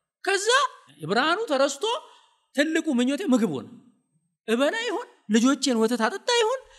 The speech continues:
በቃ አስረሳኝ፣ ገየደኝ ማለት ነው ሴጣን። ስለገየደኝ አሁን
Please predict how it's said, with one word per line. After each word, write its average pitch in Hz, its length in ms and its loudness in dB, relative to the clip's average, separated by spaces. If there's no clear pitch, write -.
በቃ 214 120 -6
አስረሳኝ፣ 123 560 -2
ገየደኝ 127 380 -2
ማለት 98 180 -14
ነው 101 80 -16
ሴጣን። - 260 -14
ስለገየደኝ 160 800 -2
አሁን 127 280 0